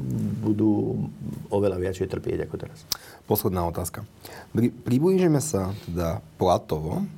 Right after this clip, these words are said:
Speaker 2: k českým lekárom. A tiež taký trochu paradoxná situácia,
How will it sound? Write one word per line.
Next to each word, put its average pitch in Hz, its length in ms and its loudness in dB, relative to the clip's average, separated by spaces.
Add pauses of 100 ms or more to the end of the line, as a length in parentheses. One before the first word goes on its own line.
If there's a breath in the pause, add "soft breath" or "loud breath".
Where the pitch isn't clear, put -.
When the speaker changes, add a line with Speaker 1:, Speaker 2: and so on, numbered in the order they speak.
(260)
Speaker 2:
k - 160 -2
českým 98 320 0
lekárom. 67 480 -6 (1120 loud breath)
A - 80 -6
tiež - 420 -4 (280)
taký - 200 -14
trochu - 300 -4
paradoxná 156 500 0
situácia, 113 840 -2